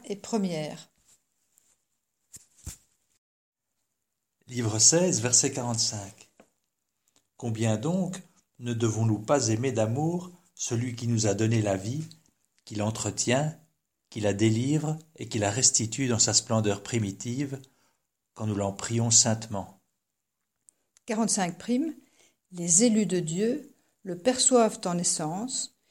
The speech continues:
Speaker 1: ils le contemplent en substance, ils le palpent en essence, et ils le goûtent en corps ressuscité.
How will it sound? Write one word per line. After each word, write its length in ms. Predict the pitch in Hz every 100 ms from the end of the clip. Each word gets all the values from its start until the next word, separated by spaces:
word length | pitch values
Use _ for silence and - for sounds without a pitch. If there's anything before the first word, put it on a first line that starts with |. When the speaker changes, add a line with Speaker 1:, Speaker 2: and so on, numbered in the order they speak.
| _ -
Speaker 1:
ils 160 | 190
le 100 | 170
contemplent 680 | 165 254 254 254 226 190 180 170
en 120 | 160
substance, 960 | 160 247 - - 170 196 262 269 - _ _ _ _ -
ils 160 | 190
le 100 | 180
palpent 640 | 175 - 247 208 190 170 170
en 140 | 170
essence, 800 | 180 190 190 175 226 285 - - _ _ _ _
et 180 | - 208
ils 140 | 190
le 100 | 175
goûtent 480 | 180 165 262 262 -
en 180 | 185 175
corps 360 | 180 247 208 196
ressuscité. 840 | 247 - 226 220 - 156 147